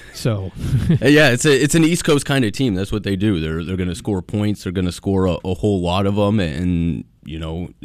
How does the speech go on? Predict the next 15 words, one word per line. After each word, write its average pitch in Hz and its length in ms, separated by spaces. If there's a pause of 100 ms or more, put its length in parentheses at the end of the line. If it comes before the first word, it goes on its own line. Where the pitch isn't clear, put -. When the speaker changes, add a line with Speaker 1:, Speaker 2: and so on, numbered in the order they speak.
(140)
Speaker 2:
<laughs> - 280
hopefully 107 440
they 98 160
can 104 260 (320)
score 117 300
more 117 180
than 110 140
the 110 140
other 107 160
team 107 240
does 107 200
against 110 200
their 107 100
defense. - 400 (800)
Speaker 1:
Um, 151 460